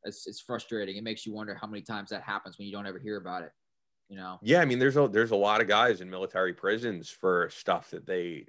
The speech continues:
Speaker 2: should absolutely be freed for. I'm not one of these people who thinks they all should. Uh, there's, there's been certain cases that, that, uh, I think were problematic. Uh, they, of course, there's war criminals on, on all sides, you know, even fighting for America. It's just the truth.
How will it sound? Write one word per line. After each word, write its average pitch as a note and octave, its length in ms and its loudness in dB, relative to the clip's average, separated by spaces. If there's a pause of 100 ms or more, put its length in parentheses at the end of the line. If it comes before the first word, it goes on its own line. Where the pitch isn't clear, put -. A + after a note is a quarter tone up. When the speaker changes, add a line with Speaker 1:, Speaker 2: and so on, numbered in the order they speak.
Speaker 2:
should F2+ 240 -6
absolutely F2+ 540 2
be E2+ 120 -10
freed G2+ 360 -4
for. F#2 160 4
I'm F#2 100 0
not B2 220 4
one A#2 100 4
of A2 80 -2
these G2+ 140 0
people F#2+ 340 -4
who F2 60 -8
thinks G2 240 -6
they F2+ 140 2
all F#2 240 4
should. D#2 420 -6 (440)
Uh, E2 260 4
there's, G2 500 2 (100)
there's D#3 260 6
been C#3 320 4
certain G#2+ 380 2
cases F#2 680 -2 (380)
that, F#2+ 280 6 (120)
that, F#2 340 4
uh, E2+ 300 0
I F2 80 4
think F#2 180 0
were F2 80 -2
problematic. E2+ 840 0 (160)
Uh, E2+ 220 -2
they, E3 260 -2
of B3 140 -2
course, C4+ 260 6
there's C#3+ 200 4
war G2+ 240 8
criminals F2+ 680 0 (360)
on, F2 380 2 (140)
on G#2 140 4
all A#2 240 8
sides, E2 540 4
you A2 80 -2
know, F#2 160 4
even G#2 340 4
fighting A2+ 380 8
for A#2 160 6
America. G#2 360 4
It's - 160 -16
just G#2 240 -16
the - 60 -8
truth. A#2 500 4